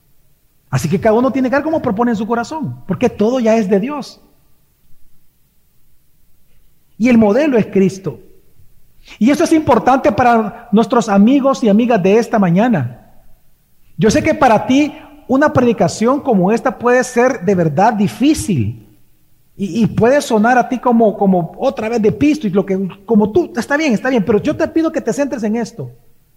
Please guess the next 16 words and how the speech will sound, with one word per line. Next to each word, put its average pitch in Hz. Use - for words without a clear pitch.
Hay 285
una 311
buena 302
noticia 277
detrás 208
de 196
todo 175
esto, 123
para 160
ti. 247
¿Y 208
cuál 214
es? -
Que 277
si 247
Dios 240